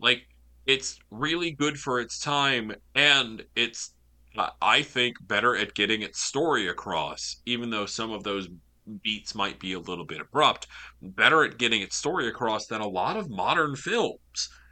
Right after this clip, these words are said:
with, with editing, with a lot more hands in the pot. You know, this feels a lot more simplified. I think I'm gonna go Whole Gem on this one. It's a very old, very dusty Whole Gem,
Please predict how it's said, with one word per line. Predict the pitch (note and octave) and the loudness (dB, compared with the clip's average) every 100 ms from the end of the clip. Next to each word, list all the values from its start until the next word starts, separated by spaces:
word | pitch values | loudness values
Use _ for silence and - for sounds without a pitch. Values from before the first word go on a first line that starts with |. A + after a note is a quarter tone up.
| - - - | -20 -20 -4
with, | B2+ B2+ B2+ | 2 2 0
with | C3+ C3 - | -2 -2 2
editing, | C#3 D3+ D3 C#3+ C3+ | 4 4 4 0 -2
with | A#2+ | -2
a | A#2+ | 0
lot | A2+ C3 - | 4 4 4
more | C3 | -2
hands | G#2 B2 C#3 C#3+ | 0 0 -2 -2
in | A#2+ | -4
the | F#2+ | -6
pot. | - F3 G#2+ - _ - | -4 0 0 -2 _ -12
You | G2+ | -4
know, | G#2+ B2 C3+ | -2 -2 -2
this | A#2+ C3 | -4 -4
feels | - C#3 D3 C3+ | -4 -4 -2 -2
a | |
lot | C3 C3+ - | -4 -4 -2
more | B2+ | -2
simplified. | A2 - D#3+ G#2 E2 - C2+ B1 - | -2 -4 -4 -6 -8 -6 -6 -6 -4
I | - B2 | 2 2
think | E3+ F3+ | 2 -4
I'm | F#3 | -2
gonna | E3 C#3 | -2 -2
go | C#3 C3+ | -2 -2
Whole | - D3 | -2 -2
Gem | C3 B2 D3+ | 0 0 0
on | D#2+ | -2
this | D#2 - | -6 -10
one. | D2+ - | -12 -12
It's | - | -8
a | |
very | A2 C3 C3+ - | -2 0 0 0
old, | A#2+ C#3 B2+ | 2 2 -2
very | A#2+ A2+ F2+ | -2 -2 -4
dusty | - G#2 - A2 G2+ | -2 -2 -2 -8 -6
Whole | G#2+ G#2 | -4 -4
Gem, | E2+ G#2 E3 A#2 | -2 -2 -2 -6